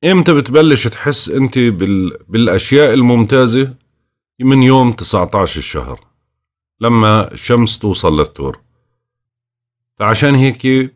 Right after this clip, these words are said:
لغاية تسعتاش الشهر ممكن تفقد أشياء من، أو بعض المقتنيات أو ملفات، ممكن تشعر ببعض التعب والإحباط. لازم تنتبه وتحذر، وخاصة في الأسابيع الثلاث الأولى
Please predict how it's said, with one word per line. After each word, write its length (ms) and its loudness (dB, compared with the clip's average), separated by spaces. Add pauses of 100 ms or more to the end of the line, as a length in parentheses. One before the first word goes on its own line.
(120)
لغاية 400 2
تسعتاش 640 -2
الشهر 420 -2
ممكن 480 -2
تفقد 340 -6
أشياء 580 0
من، 200 -4
أو 300 -4
بعض 220 -2
المقتنيات 920 0
أو 180 -14
ملفات، 720 0 (500)
ممكن 480 2 (180)
تشعر 340 0
ببعض 360 2
التعب 480 0
والإحباط. 760 0 (520)
لازم 420 2
تنتبه 600 0 (100)
وتحذر، 680 -4
وخاصة 680 0
في 100 -6
الأسابيع 600 0
الثلاث 480 -2
الأولى 560 -6